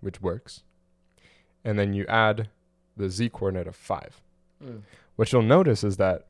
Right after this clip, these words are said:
Speaker 1: well, the only rule is that x has to equal
Speaker 2: Equal
Speaker 1: y,
Speaker 2: y.
Speaker 1: and x still equals y no matter what z is,
Speaker 2: Mm-hmm.
Speaker 1: as long as, as long as you have one, one, z can be literally anything. And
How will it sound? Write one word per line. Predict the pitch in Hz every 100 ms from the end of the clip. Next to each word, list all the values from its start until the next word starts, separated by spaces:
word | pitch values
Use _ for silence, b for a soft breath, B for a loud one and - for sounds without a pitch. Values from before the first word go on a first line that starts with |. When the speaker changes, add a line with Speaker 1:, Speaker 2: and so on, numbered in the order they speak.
| -
Speaker 1:
well, | 110 95 92
the | 98 -
only | 131 175 131
rule | 101 120 190 120 101 101
is | 104 101
that | 101 98 -
x | 113 120 - - -
has | 107 107
to | -
equal | 107 107 107 98
Speaker 2:
Equal | 98
Speaker 1:
y, |
Speaker 2:
y. | 151 123
Speaker 1:
and | 87 90 87 -
x | 110 - -
still | - 123 110
equals | 113 113 101 95
y | 117 107
no | 101
matter | 98 110 101
what | 107 92
z | 110 113
is, | - 113 - _ 120
Speaker 2:
Mm-hmm. | 113 110 104 101 98
Speaker 1:
as | 95
long | 101 107
as, | 95 95 - B B B
as | 117
long | 151
as | 147
you | 143
have | 110
one, | 131 123
one, | 123 185 - - _ b b b b
z | 104 160
can | 165 139
be | 131
literally | 123 127 120 104 107
anything. | 113 - - _ _ _ b b b
And | 107 104 98